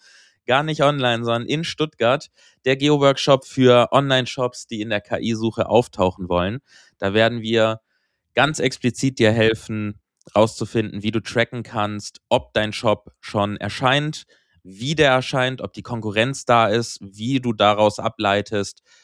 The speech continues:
was du mit deinen Produktseiten machen kannst, was du mit deinen Kategorieseiten machen kannst, um in A-I-Searches zu erscheinen.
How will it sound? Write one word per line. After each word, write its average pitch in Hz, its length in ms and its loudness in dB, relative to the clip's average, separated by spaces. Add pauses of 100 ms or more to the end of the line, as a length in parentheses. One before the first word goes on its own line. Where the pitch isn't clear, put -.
(160)
was 110 220 0
du 127 80 -4
mit 113 140 -4
deinen 117 160 2
Produktseiten 123 640 2
machen 107 320 -6
kannst, 98 340 -6
was 107 160 -2
du 120 60 -10
mit 98 100 -8
deinen 101 140 -2
Kategorieseiten 117 680 0
machen 110 240 -6
kannst, 101 280 -4
um 131 160 0
in 131 100 0
A-I-Searches 101 800 -2
zu - 100 -8
erscheinen. 101 640 -2